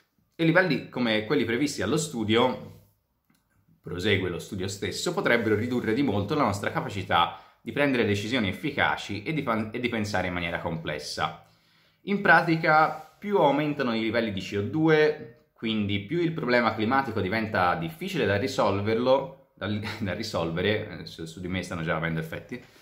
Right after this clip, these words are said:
eh, più dimis-, diminuisce <laughs> la nostra capacità di risolverlo. Quindi, diciamo, più diventiamo stupidi e quindi più dimi-, più, meno siamo capaci di risolvere il problema climatico. È un classico esempio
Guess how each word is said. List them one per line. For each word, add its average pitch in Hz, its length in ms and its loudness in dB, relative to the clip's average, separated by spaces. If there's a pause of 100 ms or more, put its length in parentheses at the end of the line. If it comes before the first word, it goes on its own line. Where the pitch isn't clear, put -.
(340)
eh, 131 420 4
più 240 140 -2
dimis-, 165 540 0
diminuisce 139 1080 0
<laughs> - 40 -8
la 131 120 0 (140)
nostra 123 280 0
capacità 107 760 0 (340)
di 110 160 -2
risolverlo. 80 1000 -4 (200)
Quindi, 98 320 -2
diciamo, 87 360 -4
più 82 120 -6
diventiamo 104 380 -2
stupidi 98 360 -6
e - 20 -6
quindi 90 600 -8
più 147 140 -4
dimi-, 113 240 0
più, 143 420 0
meno 143 280 0
siamo 117 240 0
capaci 104 360 2
di 98 60 0
risolvere 92 400 -2
il 78 60 -8
problema 82 260 -6
climatico. - 480 -12
È - 80 -2
un 156 140 2
classico 151 320 2
esempio 104 720 0